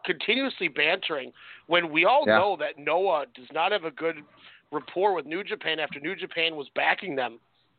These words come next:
Speaker 1: um, and sent them Suzuki-gun, and then they screwed it up. They pulled all their guys out and took Kanemaru on the way out and said, "We're not funding you. You guys are on your own." And then they had to try to figure it out. They got
Speaker 2: That's
Speaker 1: blocked
Speaker 2: what
Speaker 1: in.
Speaker 2: happened?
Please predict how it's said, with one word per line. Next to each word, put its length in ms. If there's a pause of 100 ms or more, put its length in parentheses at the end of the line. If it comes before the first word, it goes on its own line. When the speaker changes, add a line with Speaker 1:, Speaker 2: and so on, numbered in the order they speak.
(140)
Speaker 1:
um, 240
and 180 (100)
sent 180
them 160
Suzuki-gun, 760
and 180
then 100
they 140 (160)
screwed 340
it 120
up. 260 (300)
They 100
pulled 340
all 80
their 140
guys 360
out 200
and 160
took 180 (240)
Kanemaru 600
on 120
the 80
way 220
out 280
and 160
said, 200 (540)
"We're 160
not 300
funding 260
you. 60
You 100
guys 200
are 100
on 100
your 160
own." 300 (420)
And 80
then 60
they 100
had 100
to 80
try 160
to 80
figure 240
it 60
out. 140
They 100
got 180
Speaker 2:
That's 220 (100)
Speaker 1:
blocked 40
Speaker 2:
what 160
Speaker 1:
in. 60
Speaker 2:
happened? 540